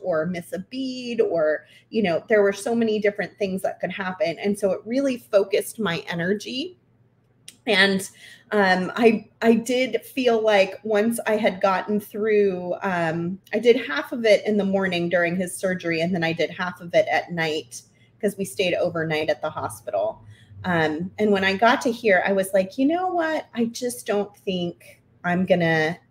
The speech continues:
be able to do this as a whole bracelet." It was a beautiful thing to do as a piece. And so I made this part up at the top and made it into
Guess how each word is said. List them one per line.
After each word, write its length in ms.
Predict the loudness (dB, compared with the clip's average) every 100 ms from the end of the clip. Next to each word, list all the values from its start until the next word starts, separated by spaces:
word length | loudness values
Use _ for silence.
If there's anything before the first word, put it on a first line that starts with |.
| _ _ _
be 160 | -2 0
able 220 | 0 -2
to 140 | -6 -10
do 240 | -6 -2
this 220 | -2 -2
as 140 | -6 -8
a 40 |
whole 400 | -12 _ 2 2
bracelet." 840 | 0 -2 -2 -4 -4 -2 -4 -4 -18 _ -20 -20 -20 4
It 160 | 6
was 120 | 6 4
a 80 |
beautiful 680 | 2 0 0 4 4 4 -2
thing 280 | 0 -2 -2
to 100 | -4
do 440 | -6 -4 -2 -2 -4
as 160 | -6 -4
a 80 | -8
piece. 640 | -8 -8 -4 -4 -6 -6
And 180 | 0 0
so 300 | 4 4 2
I 560 | -2 0 2 2 2 -2
made 520 | -2 0 0 0 -4 2
this 240 | 2 2
part 400 | -2 2 2 0
up 340 | -6 -6 -8 -16 _ _ _ _ _
at 160 | -8 -8
the 80 |
top 540 | -12 -8 -8 -8 -12 _ _ _ _ _ _ _ _
and 480 | -4 -2 0 -2 -6 -6
made 260 | -4 0 0
it 180 | 0 -2
into 680 | -4 -4 -4 -6 -2 -4